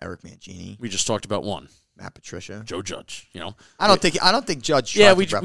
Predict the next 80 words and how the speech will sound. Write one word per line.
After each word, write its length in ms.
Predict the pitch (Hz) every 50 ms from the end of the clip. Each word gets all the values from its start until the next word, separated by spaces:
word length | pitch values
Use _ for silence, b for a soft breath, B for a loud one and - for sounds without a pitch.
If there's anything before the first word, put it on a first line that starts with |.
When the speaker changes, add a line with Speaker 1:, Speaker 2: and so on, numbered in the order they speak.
| 180
Speaker 1:
replicate 120 | 170 170 -
Speaker 2:
we 80 | 147 151
Speaker 1:
him. 40 | 139
Speaker 2:
literally 260 | 147 139 139 135 131 113
just 340 | 113 117 107 - - -
gave 180 | - 120 110 95
him 80 | 101 98
excuses 560 | 92 - - - 107 101 - - 92 82 87
as 180 | 87 87 - -
to 200 | - 90 85 82 _
why 300 | 92 98 92 92 90 90 - _ _ _ _ _ _ _ -
it's 300 | - 110 - - - - -
okay, 260 | 101 - - 101 87
and 180 | - 135 135 131
we're 80 | 127
still 220 | 120 - - 123 107
rooting 240 | 95 98 90 90 -
for 100 | - 90
him. 80 | 85
But, 160 | - - - B B B B
you 60 | 190
know, 80 | 190 180
still, 280 | - - - 196 131
he's 180 | - 156 160 139
one 160 | 139 147 185 202
of 60 | 156
them 140 | 131 120 123
where 200 | 120 123 135 -
it 160 | - 127 -
just, 320 | - 147 - - - -
it, 120 | 151 135 _ _ _ _ _ _ -
it 200 | 120 120 _ -
didn't 220 | 143 147 151 117
work. 300 | 139 143 127 - - -
You 60 | 160 190
know, 60 | 233
Speaker 1:
Didn't 160 | 208 311 311
Speaker 2:
I 120 | 302 320
Speaker 1:
work. 80 | 294 170
Speaker 2:
guarantee 380 | 180 202 247 233 - - 214 190
if 140 | 139 -
Bill 140 | - 147 156
Belichick 380 | 143 147 143 135 - - 110 98
walked 260 | 113 117 117 - -
in 40 | 117
that 140 | 113 107 -
situation, 440 | - 110 - 117 117 95 - 95
he 40 | 98
would 60 | 101
have 60 | 95 -
somehow 260 | - 104 98 101 95
made 120 | 92 90
it 80 | 87 -
work, 220 | 95 90 - -
right? 60 | 107
Speaker 1:
And 80 | 127 160
it's, 160 | 160 - -
it's 140 | 170 170 -
so 160 | - 202 185
funny 200 | - 190 175 160
to 60 | 151
me 60 | 143 135
about, 280 | 117 123 120 117 95
I, 140 | 120 110 -
I'm 100 | 113 117
sorry, 300 | 101 - 120 107 104 104
please 340 | 104 _ - - 120 113 -
hold 180 | - 120 110
that 140 | 104 101 -
thought, 220 | - 98 101 98 -
because 220 | - - 185 131
Speaker 2:
Yeah. 40 | - -
Speaker 1:
I 80 | 104
think 180 | 101 - 107 104
I 60 | 101
know 80 | 98 98
what 80 | 80
you're 60 | 95 101
gonna 80 | 98
say, 180 | - - 101